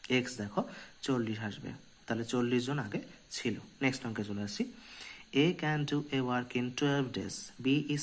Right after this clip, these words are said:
sixty percent more efficient than A। In how many days B alone can do the work?" যখন দেখবে তারতম্য করছে যে এ বি এর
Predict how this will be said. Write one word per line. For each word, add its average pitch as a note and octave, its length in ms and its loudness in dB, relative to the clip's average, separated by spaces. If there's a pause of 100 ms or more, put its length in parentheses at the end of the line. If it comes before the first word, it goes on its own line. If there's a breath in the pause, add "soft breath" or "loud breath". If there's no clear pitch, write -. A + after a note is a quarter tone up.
sixty C#3 340 0
percent C#3+ 340 0
more C3 360 2
efficient D3 420 2 (420 loud breath)
than B2 440 0
A। G2+ 60 -2 (240)
In B2+ 160 6
how A#2+ 340 2
many F3+ 160 2 (100)
days A#2+ 280 -2
B B2 40 4 (320)
alone A#2 220 0 (400 loud breath)
can D3 240 2
do A2 160 0
the A2 180 0
work?" - 320 -6 (1700 loud breath)
যখন C3+ 300 4
দেখবে D#3+ 240 4
তারতম্য C#3+ 520 4
করছে B2+ 320 0 (140)
যে A#2+ 320 4
এ C#3+ 280 4 (100)
বি C3 220 6
এর C3+ 80 6